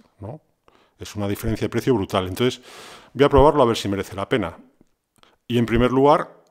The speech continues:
pues vamos a ver las características que tiene este modelo de bombilla, eh, a través de lo que nos cuenta la marca en la caja. En primer lugar, nos dice que es una bombilla inteligente,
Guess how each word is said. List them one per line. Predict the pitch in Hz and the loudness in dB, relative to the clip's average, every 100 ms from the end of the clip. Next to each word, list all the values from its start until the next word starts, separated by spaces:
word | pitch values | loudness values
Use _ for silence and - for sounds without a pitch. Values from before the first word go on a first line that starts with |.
| _ _ _ _ _ _ - | _ _ _ _ _ _ 0
pues | 151 127 101 104 | 4 4 2 2
vamos | 110 107 - | 0 0 0
a | |
ver | 110 131 | 0 2
las | 120 - | 0 -2
características | 98 - - 104 - 120 135 | -4 -6 -6 -6 -4 -2 -2
que | 107 | -4
tiene | - 98 | -4 -4
este | 98 107 | -2 -2
modelo | 101 104 107 | 0 2 2
de | |
bombilla, | 110 123 139 160 180 190 _ - | 2 2 0 0 -2 -6 _ -20
eh, | 104 101 104 - | -20 -18 -18 -14
a | 101 | -8
través | 101 104 | -4 -2
de | 117 | -2
lo | 98 | -6
que | 87 | -6
nos | 87 | -12
cuenta | - 92 98 | -10 -6 -2
la | 92 | -2
marca | 98 107 - 135 | -2 -2 -2 -4
en | 98 | -2
la | 85 | -4
caja. | 104 - 87 - _ _ _ _ _ _ _ _ _ _ _ | -4 -6 -10 -18 _ _ _ _ _ _ _ _ _ _ _
En | 123 | -4
primer | 113 117 113 | 0 2 2
lugar, | 120 131 | 2 2
nos | 101 | 0
dice | 95 110 | -4 -8
que | - | -8
es | - | -4
una | 107 | -2
bombilla | 110 110 113 107 | -2 0 0 0
inteligente, | 110 113 113 - 143 143 185 | -2 -2 -2 2 0 0 -8